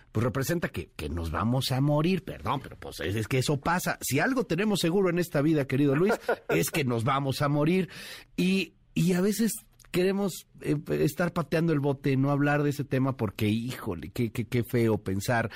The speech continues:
en que, en que se nos venga una, un, pues, un fin de, de nuestra vida en algún momento.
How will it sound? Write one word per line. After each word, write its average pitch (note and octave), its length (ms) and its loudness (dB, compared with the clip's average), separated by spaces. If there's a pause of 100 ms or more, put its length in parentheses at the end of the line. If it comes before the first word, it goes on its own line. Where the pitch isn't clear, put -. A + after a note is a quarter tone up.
(260)
en A2 260 2
que, F#2+ 480 2
en G2+ 140 0
que F#2+ 120 -4
se G2+ 100 -4
nos F#2+ 220 -2
venga G#2+ 300 2
una, G2+ 380 2 (320)
un, A#2 320 0
pues, A2+ 220 0
un C3 80 0
fin C3+ 140 2
de, B2 160 2
de A#2 200 0
nuestra C3+ 360 2
vida D3 220 4
en A#2+ 100 2
algún A2 260 0
momento. C3+ 540 2